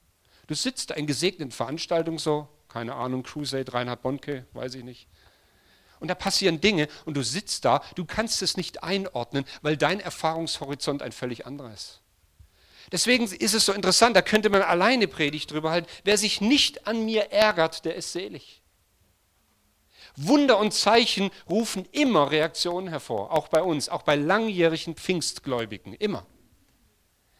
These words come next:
Ich muss noch mal kurz, gl-, gl-, glauben wir an Wunder hier? Weil wir haben's ja gesungen. Wir haben erstes Lied, gleich erstes Lied, habe ich gesagt, „Oh, Jesus, danke, ich bin hier richtig.“ Ja?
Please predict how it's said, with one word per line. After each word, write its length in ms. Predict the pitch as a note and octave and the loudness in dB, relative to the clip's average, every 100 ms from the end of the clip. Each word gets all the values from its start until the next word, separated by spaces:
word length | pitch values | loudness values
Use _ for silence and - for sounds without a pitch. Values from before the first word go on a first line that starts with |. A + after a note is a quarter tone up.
| _ - - - _ _ _ _ _ | _ -20 -20 -20 _ _ _ _ _
Ich 160 | - - | -14 -4
muss 200 | E3+ - | -2 0
noch 80 | E3+ | 2
mal 120 | D#3 | 0
kurz, 240 | - C#3+ | 0 -6
gl-, 160 | - D#3 - | -4 -6 -6
gl-, 160 | B2+ - - | -8 -8 -4
glauben 320 | B2+ F#3+ F#3 | -2 -2 -2
wir 60 | |
an 100 | C#3+ | -2
Wunder 200 | C3 D3+ | -2 -6
hier? 200 | F3 G#3+ G#3 _ _ _ _ _ _ - - - - - - - - | -6 -10 -16 _ _ _ _ _ _ -20 -20 -18 -20 -20 -20 -20 -6
Weil 160 | C#3+ D3+ | -2 -2
wir 120 | D3 | 0
haben's 160 | D3+ C#3 | 0 2
ja 80 | C#3+ | 0
gesungen. 380 | D3 G3 F#3+ G2 - | 2 0 0 -4 -10
Wir 120 | B2 | -6
haben 140 | B2+ - | -6 -2
erstes 420 | G#3 F#3 - A3+ | 4 4 4 -2
Lied, 340 | A#3+ E3 - - | 0 -2 -2 0
gleich 340 | D3+ F#3+ B3 | 6 6 6
erstes 420 | G#3 A#3 A#3 B3+ - | 4 0 0 -4 -2
Lied, 220 | F3 - | 0 2
habe 100 | D3 | 0
ich 80 | C#3+ | 0
gesagt, 260 | C#3+ D#3+ | 0 0
„Oh, 220 | E3 D3+ | 0 -2
Jesus, 380 | C#3 B2 C3+ D#3+ | -2 -6 -8 -4
danke, 200 | D#3 C#3+ | -2 -2
ich 80 | A#2+ | -4
bin 140 | - | -4
hier 160 | C3 D3 | -4 -2
richtig.“ 380 | C#3 - G2 - | -4 -8 -12 -8
Ja? 180 | A2 | -8